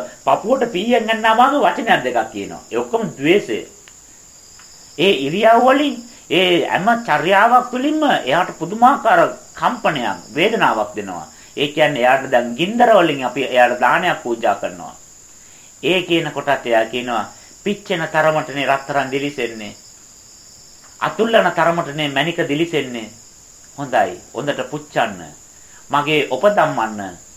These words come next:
මං ගොඩාක් වටිනා මණිකක් වශයෙන් ප්‍රදර්ශනාගාරයේ ප්‍රධාන මණික බවට මාව පත් කරන්න. මේ බුද්ධ ශාසනය කියන ප්‍රදර්ශනාගාරය තුල මාව ප්‍රධාන මණික කරලා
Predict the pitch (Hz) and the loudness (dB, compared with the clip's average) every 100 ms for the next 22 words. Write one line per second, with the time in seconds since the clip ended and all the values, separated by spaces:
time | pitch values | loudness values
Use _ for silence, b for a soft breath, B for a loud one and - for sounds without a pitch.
0 | B B - 131 127 123 147 196 208 139 | B B -6 -4 -2 2 4 4 4 0
1 | 139 185 196 151 135 165 165 139 - 131 | 0 0 2 2 0 -4 -2 -2 0 -4
2 | 196 240 233 - B B B 151 147 180 | -2 -2 -4 -12 B B B -4 2 2
3 | - 208 180 151 151 170 190 156 - 123 | 2 0 0 4 4 4 2 0 0 0
4 | 135 160 202 156 143 214 233 156 143 127 | 4 4 2 0 -4 -4 0 2 2 -2
5 | 113 - 131 - - 208 - - - - | -8 -6 -8 -10 -8 -8 -8 -12 -20 -20
6 | B B B B 147 147 143 143 202 185 | B B B B -4 -2 -2 4 4 4
7 | 170 165 160 156 151 147 - 127 139 143 | 2 0 -2 -4 -4 -4 -2 0 0 0
8 | 147 139 117 123 151 220 226 233 202 151 | 0 0 0 0 2 2 0 -2 -4 -4
9 | B B 143 156 147 135 143 156 208 226 | B B 2 4 4 0 2 2 4 2
10 | 170 226 - - 131 113 98 - | 0 -2 -6 -2 -2 0 -2 -2